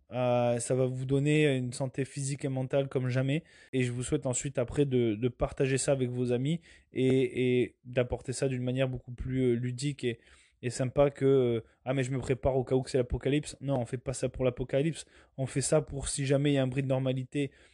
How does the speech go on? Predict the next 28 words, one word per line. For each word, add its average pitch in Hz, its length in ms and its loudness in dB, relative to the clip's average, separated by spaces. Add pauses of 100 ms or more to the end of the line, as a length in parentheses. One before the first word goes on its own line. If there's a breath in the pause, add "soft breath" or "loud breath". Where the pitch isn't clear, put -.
(200 soft breath)
ben, 131 140 4
on 131 100 4
est 127 60 2
capable 131 300 0
de 131 60 2
répondre 127 480 -2
par - 180 -8
soi-même. 160 480 -2
On, 123 120 -6
c'est-à-dire 127 340 -2
qu'on 127 140 -6
se - 140 -6
laissera 123 200 -4
pas 123 120 -6
mourir, 131 400 -2
on 127 120 -2
sera - 180 -4
pas 123 120 0
dépendant, 127 560 0 (340 soft breath)
euh, 120 140 -2
d'urgence 123 580 0
de, 127 80 0
de 123 140 -4
second 123 340 -2
répondant 127 420 -2
ou 123 100 -2
d'un 120 120 -2
système. 160 460 -6